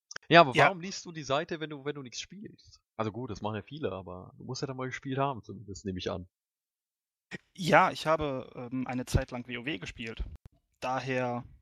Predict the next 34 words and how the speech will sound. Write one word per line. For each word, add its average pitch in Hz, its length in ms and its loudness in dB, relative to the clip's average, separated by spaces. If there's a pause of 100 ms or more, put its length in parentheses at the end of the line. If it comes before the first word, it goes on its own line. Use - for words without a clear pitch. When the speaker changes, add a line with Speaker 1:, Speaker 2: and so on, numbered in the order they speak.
(260)
Speaker 2:
bin 139 100 0
ich 135 180 0
auch 131 120 -10
auf 135 120 -2
die 139 80 -2
Seite 135 240 2
aufmerksam 131 420 2
geworden. 113 380 -4 (760)
Speaker 1:
Da, 110 140 4
da, 180 180 4
da, - 240 2
dam. 151 640 0 (180)
<laughs> - 840 -6 (920)
Ja, 135 140 12
das 131 200 0
ist - 60 -2
schön 160 240 -2
natürlich. 95 540 -8
Äh, 110 260 -2
freut 120 300 -4
uns 131 180 -6
sehr 131 240 2
und, 127 360 -6
äh, 123 280 -4
damit 113 440 2
hast - 200 0
du - 60 6
natürlich 156 420 4
auch 143 120 -2
deine 147 260 2
Chance 151 380 2
hier 143 120 -2
wahrgenommen, 151 600 -4
äh, 143 340 0